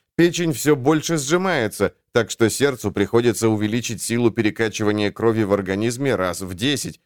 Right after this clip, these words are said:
а то и в пятьдесят. Вода постепенно становится колой, потом молочным коктейлем, а потом желе, в результате чего и повышается артериальное давление.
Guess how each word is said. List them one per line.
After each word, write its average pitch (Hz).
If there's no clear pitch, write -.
а 101
то -
и 90
в 82
пятьдесят. 104
Вода 143
постепенно 202
становится 202
колой, 151
потом 185
молочным 147
коктейлем, 147
а 117
потом 147
желе, 170
в 110
результате 107
чего 110
и 143
повышается 117
артериальное 87
давление. 98